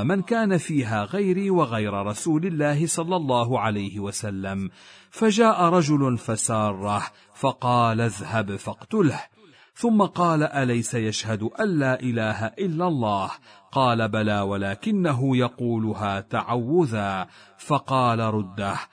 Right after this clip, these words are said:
ثم قال: أمرت أن أقاتل الناس حتى يقولوا لا إله إلا الله،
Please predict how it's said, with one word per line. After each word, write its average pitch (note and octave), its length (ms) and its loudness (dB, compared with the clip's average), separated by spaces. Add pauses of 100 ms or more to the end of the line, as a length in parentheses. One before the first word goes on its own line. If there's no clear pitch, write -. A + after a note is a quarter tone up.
(220)
ثم E3 320 2
قال: B2 480 0
أمرت D#3 560 0
أن C#3 260 0
أقاتل A#2 680 -2
الناس G#2+ 540 -2
حتى A2 580 -6
يقولوا C#3 680 2
لا A2+ 260 0
إله G#2+ 440 -2
إلا G#2+ 360 -4
الله، G2 520 -4